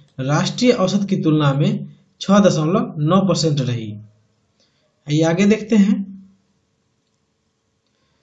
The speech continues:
सैंतालीसवीं डेयरी इंडस्ट्री कॉन्फ्रेंस का आयोजन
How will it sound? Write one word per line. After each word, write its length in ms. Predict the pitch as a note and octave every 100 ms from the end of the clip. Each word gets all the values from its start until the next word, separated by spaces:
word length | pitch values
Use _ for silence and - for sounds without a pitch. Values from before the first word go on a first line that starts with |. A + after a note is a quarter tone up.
| _ _ _ _ -
सैंतालीसवीं 1300 | - F#3+ G3 G3 G#3 B3 B3+ A3 D3 D3 - -
डेयरी 360 | - E3+ G3+ B3
इंडस्ट्री 420 | A3 G3+ G3+ A3
कॉन्फ्रेंस 540 | G3+ E3+ E3 D#3 E3+ E3
का 120 | C3
आयोजन 560 | C#3 C#3 C3 A#2+ C3+